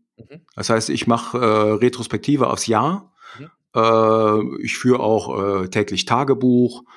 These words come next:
Speaker 2: ähm, schau da, blätter immer noch mal mein Tagebuch durch, was, was steht da so drin, wie war das Jahr? Und dann gibt's einen Ausblick aufs neue Jahr mit Planung.
Speaker 1: Mhm.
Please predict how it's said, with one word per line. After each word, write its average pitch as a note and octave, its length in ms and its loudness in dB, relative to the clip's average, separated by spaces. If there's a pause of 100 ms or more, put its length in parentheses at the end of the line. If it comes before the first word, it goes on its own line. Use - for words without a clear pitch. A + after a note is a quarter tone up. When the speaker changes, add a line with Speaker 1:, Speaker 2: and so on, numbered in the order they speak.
(340)
Speaker 2:
ähm, G2 320 -4
schau G#2 260 2
da, G2+ 160 0
blätter G2+ 320 0
immer G2 100 -2
noch F#2 100 -2
mal F2+ 140 -4
mein D#2+ 100 -8
Tagebuch A2+ 420 0
durch, G#2 460 2
was, - 440 -6
was - 160 -6
steht F#2+ 260 -4
da E2+ 40 -4
so G2 140 -4
drin, C3 320 2
wie G2+ 120 0
war F#2 140 2
das F2 180 -2
Jahr? A#2+ 340 2 (320)
Und G2 200 0
dann F#2+ 260 0
gibt's B2+ 300 0
einen A#2 100 4
Ausblick G#2 480 -2
aufs - 200 -6
neue G2+ 260 0
Jahr A2 240 0
mit G#2+ 160 -2
Planung. - 340 -8 (720)
Speaker 1:
Mhm. B2+ 280 -6